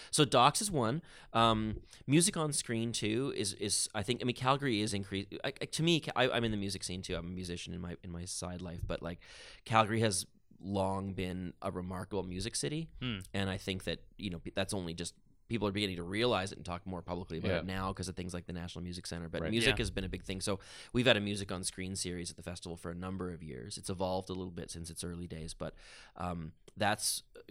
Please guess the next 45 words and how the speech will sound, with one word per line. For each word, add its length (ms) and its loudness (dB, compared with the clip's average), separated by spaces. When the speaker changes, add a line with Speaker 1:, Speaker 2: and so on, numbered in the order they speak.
Speaker 1:
kind 200 0
of 80 0
a 20 -2
distinctive 520 -2
series 340 -2
for 180 -2
us 240 -2
to 120 -4
have 120 -4
a 40 -6
specialty 560 -6
music 400 -6
on 100 -8
screen 280 -8
series. 280 -4
Often 300 -2
that's 180 -6
music 260 -6
docs, 300 -6
but 140 -12
not 120 -10
exclusively 480 -8
docs. 380 -8
Um, 180 -2
that 180 0
does 180 0
very 300 -2
well. 440 -4
And, 600 -2
um, 420 -4
you 140 4
know, 140 6
also 320 2
just 200 0
in 140 0
shorts 460 0
specifically, 440 -2
short 240 2
film 200 0
not 160 0
being 160 -4
a 40 -2
genre 480 -2
per 140 -4
se, 540 -4